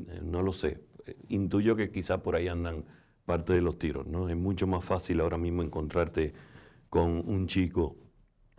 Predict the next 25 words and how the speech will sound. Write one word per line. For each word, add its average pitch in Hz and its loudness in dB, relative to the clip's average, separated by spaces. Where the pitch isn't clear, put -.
que - -2
perfectamente 85 2
te 80 0
dice, 78 2
"Yo 80 2
tengo 85 0
un 78 -2
psicólogo, 95 0
yo 80 -2
tengo 82 -2
ansiedad 76 -2
y 78 0
estoy 76 -4
yendo 76 -6
a 80 -2
un 78 0
terapeuta", 85 2
¿no? 110 -4
Que 71 -2
hace 69 -2
veinte 67 -4
años, 67 -6
quiero 76 -6
decir, 71 -8
claramente. 67 -4